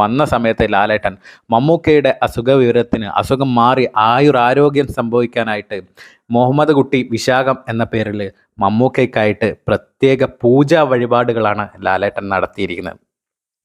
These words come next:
ഒരു വശത്ത് ആരാധകർ തമ്മിൽ വാക്കേറ്റവും ഫാൻ ഫൈറ്റുകളും ഇരട്ടപ്പേരുകൾ വിളിച്ച് രണ്ട് താരങ്ങളെ അങ്ങോട്ടും ഇങ്ങോട്ടും അപഹസിക്കുമ്പോഴും അവർ തമ്മിലുള്ള സ്നേഹവും ബോണ്ടും ഈ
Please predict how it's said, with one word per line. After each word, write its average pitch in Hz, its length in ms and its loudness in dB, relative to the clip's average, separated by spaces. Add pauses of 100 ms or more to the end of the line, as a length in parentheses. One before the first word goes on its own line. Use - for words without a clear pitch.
(320)
ഒരു 160 160 4
വശത്ത് 175 340 0 (280)
ആരാധകർ 135 560 0
തമ്മിൽ 123 220 -2 (120)
വാക്കേറ്റവും 113 640 -2 (340)
ഫാൻ 113 200 0 (100)
ഫൈറ്റുകളും 113 480 0 (720)
ഇരട്ടപ്പേരുകൾ 131 800 2
വിളിച്ച് 120 320 0 (140)
രണ്ട് 135 260 0 (120)
താരങ്ങളെ 120 520 0 (180)
അങ്ങോട്ടും 123 500 0
ഇങ്ങോട്ടും 123 420 0 (180)
അപഹസിക്കുമ്പോഴും 117 840 0 (300)
അവർ 127 260 0
തമ്മിലുള്ള 113 420 0
സ്നേഹവും 113 600 -2
ബോണ്ടും 101 320 0 (500)
ഈ - 20 2